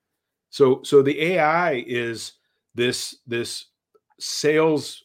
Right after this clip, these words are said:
uh, analyst who's changing their mind based on true data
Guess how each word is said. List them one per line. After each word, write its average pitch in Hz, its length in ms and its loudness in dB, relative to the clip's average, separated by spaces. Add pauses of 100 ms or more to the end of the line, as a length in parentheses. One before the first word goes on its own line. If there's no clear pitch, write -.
uh, 107 520 -6
analyst 127 640 -4 (380)
who's 131 200 0
changing 170 560 0
their 135 160 2
mind 123 560 -2
based 131 320 -4
on 110 160 -6
true 165 320 -6
data 131 480 -2